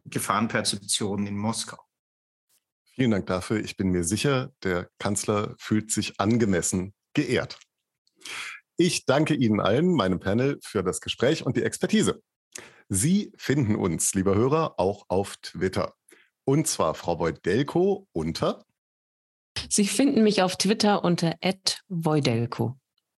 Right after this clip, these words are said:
Speaker 2: Franziska Davis ist auch bei Twitter und vielleicht sogar schon bei Mastodon?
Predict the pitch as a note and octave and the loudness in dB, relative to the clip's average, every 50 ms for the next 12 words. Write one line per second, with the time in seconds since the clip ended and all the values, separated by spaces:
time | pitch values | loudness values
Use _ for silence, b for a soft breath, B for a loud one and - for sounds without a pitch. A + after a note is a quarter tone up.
0 | _ _ _ - _ _ _ _ _ _ _ - - _ _ - - A2 C3 B2 | _ _ _ -20 _ _ _ _ _ _ _ -20 -20 _ _ -4 0 0 0 0
1 | - - D#3 - - - C3 A#2+ C3 C#3+ C3+ G#2+ F2 - - - - - A2 A#2 | 0 -2 -2 -2 0 0 2 2 2 2 2 0 0 -2 -2 -4 -4 -2 0 0
2 | A#2+ - - - _ _ _ G2+ G#2 G#2 G2 - - C#3+ C#3+ D#3+ D#3 C3 - - | 0 -2 -6 -14 _ _ _ 0 0 0 0 0 -2 -2 0 2 0 0 2 2
3 | - G#3 - - - F3 D3+ C3+ - C#3 B2+ A2+ A2 F#2 F#2+ G#2+ - - - - | 2 2 2 2 2 2 2 2 2 2 2 2 2 2 2 2 0 -2 -2 -2
4 | D#3 C#3+ D3 D3 E3 F3+ - | -2 0 0 0 0 -2 -6